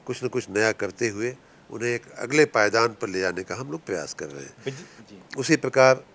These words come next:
Speaker 1: बिजली विभाग की मैं अगर बात करूं तो आपको याद होगा कि भारतीय जनता पार्टी के पहले की सरकारों में बिजली जो है पन्द्रह पन्द्रह दिन बाद देखने को मिलती थी। हमारे सरकार आने के बाद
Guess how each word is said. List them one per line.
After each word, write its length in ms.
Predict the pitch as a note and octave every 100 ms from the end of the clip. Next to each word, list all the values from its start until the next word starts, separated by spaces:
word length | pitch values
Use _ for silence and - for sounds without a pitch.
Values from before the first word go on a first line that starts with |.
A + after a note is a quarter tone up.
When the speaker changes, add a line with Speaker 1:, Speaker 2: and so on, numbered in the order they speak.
| - - -
Speaker 1:
बिजली 240 | - A#2+ C3
विभाग 200 | A#2 A#2
की 400 | - B2 B2 C#3+ G2+
मैं 120 | G#2+
अगर 160 | G#2+
बात 280 | G2+ A2 A2
करूं 260 | - A#2 C#3+ - - - - _ -
तो 360 | B2 C3+ C#3 - _ _ _ _ _ -
आपको 580 | A2 A#2 - B2 A#2 - - - _ - - -
याद 240 | C3 C#3+
होगा 280 | B2 G#2+ G2 F#2+ - - - - - -
कि 120 | B2+
भारतीय 360 | G#2+ A2+ A2+ B2
जनता 240 | A#2 A2
पार्टी 380 | A2 A2 A2 A#2
के 100 | A#2
पहले 320 | - G2+ A2+
की 100 | A2
सरकारों 520 | G#2 F#2+ F2 G#2 A#2
में 160 | F#2+ D#2+ - _ _ _ _ -
बिजली 300 | A2+ B2 C#3
जो 140 | B2
है 200 | A2 B2
पन्द्रह 340 | C3+ - G#2+ A#2
पन्द्रह 320 | - G#2+ G#2
दिन 240 | F#2+ G#2
बाद 300 | G2 A#2 A#2+ - - -
देखने 280 | G#2 - G#2+
को 120 | F#2+
मिलती 300 | E2+ D#2+ D#2+
थी। 180 | - - - _ - - -
हमारे 460 | G2 G2+ G#2+ G2+ G2 -
सरकार 400 | - F2+ G#2 G2+
आने 200 | G2 G#2
के 120 | G2+
बाद 260 | F#2+ G#2+